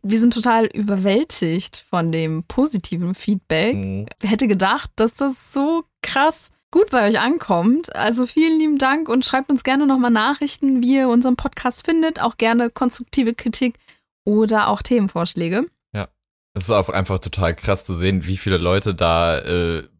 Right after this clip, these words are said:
Speaker 2: sich das schon angehört haben, wie viele Leute da
Speaker 1: Ja,
Speaker 2: schon auf
Speaker 1: voll.
Speaker 2: Spotify reingeguckt haben, auf welcher Plattform auch immer, richtig abgefahren. Ich glaub, wir haben beide nicht so wirklich damit gerechnet, dass da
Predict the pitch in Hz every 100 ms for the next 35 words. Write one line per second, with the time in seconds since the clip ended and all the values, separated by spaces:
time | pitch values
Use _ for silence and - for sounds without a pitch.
0 | - - 92 98 90 - 95 101 139 117
1 | 90 95 113 92 95 107 101 107 104 98
2 | 101 113 104 95 98 98 98 - 101 95
3 | 95 - - 104 139 127 - 113 110 113
4 | 113 113 - 104 - 113 107 107 - -
5 | _ _ 92 87 107 113 117 - 107 92
6 | - 123 113 101 - 95 - - - 98
7 | 95 85 - 92 98 90 90 92 85 87
8 | 90 - 92 - 90 95 95 90 - 87
9 | 87